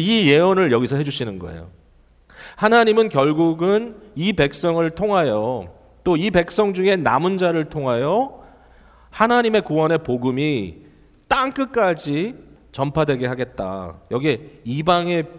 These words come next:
빛이라는 말이 굉장히 중요한 말이죠. 여기에 사도 바울이 꽂힌 겁니다, 여러분. 사도 바울이 완전히 꽂혔어요. 그러니까 예수님께서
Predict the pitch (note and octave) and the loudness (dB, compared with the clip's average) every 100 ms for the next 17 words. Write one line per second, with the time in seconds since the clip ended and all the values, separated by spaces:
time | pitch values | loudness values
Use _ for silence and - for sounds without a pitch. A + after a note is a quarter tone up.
0 | - C#3 - - - - _ - C3+ C3+ | -4 -4 -4 -8 -20 -20 _ -6 -2 0
1 | C#3 A#2+ A2 B2+ A#2+ C3 D3 C#3+ C#3+ - | -2 -2 -2 -4 -6 -4 -2 -2 -6 -6
2 | B2 D3 D3+ C3 G#2 F#2 F#2+ F#2+ F2+ F#2+ | -2 0 -2 -4 -6 -6 -8 -10 -12 -12
3 | F2+ F#2 _ _ _ _ _ _ - - | -14 -18 _ _ _ _ _ _ -20 -20
4 | - _ A2+ C#3+ E3 G#3 G#3 F3+ A3+ G#3+ | -20 _ 0 2 2 2 2 2 0 2
5 | F#3 D3+ D3 A#3+ - B3 F3 G#2 F#2 F#2 | 0 -2 -4 -4 -4 -4 -4 -4 -6 -8
6 | E2+ E2+ D#2+ F2+ F2 _ _ _ _ _ | -10 -12 -14 -16 -20 _ _ _ _ _
7 | _ _ _ - G#3+ A#3+ A3+ G3+ A3 F3+ | _ _ _ -2 2 4 4 4 2 2
8 | A3+ D#4 F#4 F4+ - B3 E3+ - A2 G2 | 2 2 2 2 0 -2 -2 -4 -6 -8
9 | C#3 D3 C#3+ F#3+ A3+ A3+ A3 F3+ G#3+ F#3 | -6 -2 0 0 0 0 0 0 0 0